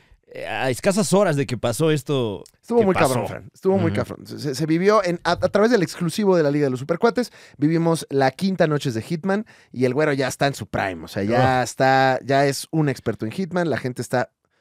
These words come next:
Speaker 2: muy feliz con este concepto. Pero resulta que nos dimos cuenta al final de la transmisión que estábamos transmitiendo en, eh, siete veinte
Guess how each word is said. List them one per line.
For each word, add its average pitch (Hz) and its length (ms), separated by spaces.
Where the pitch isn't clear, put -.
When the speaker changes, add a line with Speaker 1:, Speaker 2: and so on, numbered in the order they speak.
Speaker 2:
muy 190 160
feliz 147 300
con 139 120
este 135 160
concepto. 147 520
Pero 226 460
resulta 165 420
que 175 200
nos 156 180
dimos 180 200
cuenta 180 280
al 160 100
final 147 280
de 156 80
la 147 80
transmisión 139 600
que - 100
estábamos 139 420
transmitiendo 131 720
en, 131 340
eh, 107 500
siete 143 300
veinte 160 360